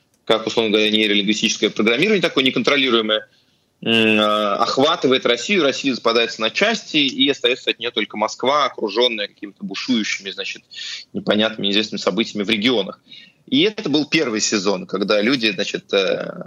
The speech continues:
на краю этого неизведанного, охраняя границы Москвы, забыв уже о том, что, собственно, привело к краху,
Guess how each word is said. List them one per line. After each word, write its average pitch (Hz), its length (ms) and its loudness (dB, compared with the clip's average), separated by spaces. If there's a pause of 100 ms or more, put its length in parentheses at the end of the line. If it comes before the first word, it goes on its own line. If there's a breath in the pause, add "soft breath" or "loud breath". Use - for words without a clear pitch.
(180)
на 107 160 -4
краю 120 540 2
этого 101 720 0 (380)
неизведанного, 123 1000 2 (120)
охраняя 113 800 0 (180)
границы 117 460 0
Москвы, 180 640 0 (520 loud breath)
забыв 131 520 0
уже 113 240 2
о 104 180 0
том, 117 220 0
что, - 180 -2
собственно, 104 580 -4
привело 104 440 0
к 101 220 -2
краху, 107 600 -2